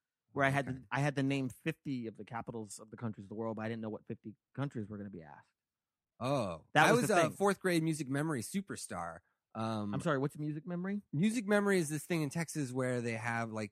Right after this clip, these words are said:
Speaker 2: you know, you go to music class and it was, like, part of the curriculum, basically, is, like, you learn these classical songs and then, you know, there are ones that stand out. They're like Flight of the Bumblebee, and they actually had, like, a bunch of Rodgers and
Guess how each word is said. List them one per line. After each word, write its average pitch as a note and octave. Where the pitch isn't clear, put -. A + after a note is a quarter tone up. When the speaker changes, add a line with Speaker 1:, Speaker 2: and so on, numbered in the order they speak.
Speaker 2:
you B2
know, G#2
you G#2+
go C3+
to B2
music C#3+
class D3
and C#3
it -
was, A2+
like, A#2
part D#3
of C3+
the A#2
curriculum, A2
basically, G2+
is, F2+
like, F2+
you G2
learn G2
these F2+
classical F2+
songs F#2
and F2+
then, F2
you D#3
know, C3+
there B2
are A#2+
ones A2+
that G#2+
stand G2
out. F#2
They're F2+
like F2
Flight F2+
of E2+
the F2
Bumblebee, E2+
and F2
they G2
actually G2+
had, F#2
like, E2+
a -
bunch F2+
of E2+
Rodgers E2
and E2+